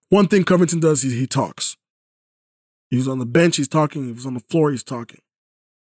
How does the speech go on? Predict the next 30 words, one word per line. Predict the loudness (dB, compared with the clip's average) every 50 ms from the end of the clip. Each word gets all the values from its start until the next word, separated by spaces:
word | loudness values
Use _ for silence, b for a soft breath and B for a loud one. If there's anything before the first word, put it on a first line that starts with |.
| _ _
He, | -4 -2 -2 -2 -2
he | -6 -6 -2
wants | 0 0 2 2 0
to | 0
make | 0 0 0 0
sure | 0 0 0 0 2
everyone | 0 0 2 4 4 4 2 2 2
knows | 2 2 2 2 0
their | 0 -2 -2
job. | -2 0 2 4 4 4 4 2 -2 _ _ _ _ _ _ _ _
Everyone, | -2 0 2 4 4 4 2 0 -2 -4 -8 -14 _ _ _ _ _ _ _ _ _ _ _ _ _ _ _ -4
you | -2 0
know, | 0 0 -2
knows | -2 -2 -4 -4 -4 -6 _ _ _ -18
what's | -14 -12 -12 -10 -8 -2 2 4 4 4 4 0 0
going | 0 2 2 2 2
on | 0 0 0
around | 0 0 0 0 0 0
them | 0 -2
exactly. | -2 -2 -2 0 2 2 0 0 0 -2 -2 -2 -4 -6 _
And | -8 -6 -6 -6 -6 -8 -10 _ _ _ _ _ -2
he's | 0 0 0 0
there | 2 2 2 2
to | 0 -2 -6 -4
just, | -2 -2 0 0 0 -2 -2 -4 _ _ _ _ _ _ _ _ _ -8
you | -4
know, | -2 -2 -2
be | -2 -2 -2 -2 -2
the | -2 -2
voice, | -4 0 2 2 4 4 4 2 2 2 0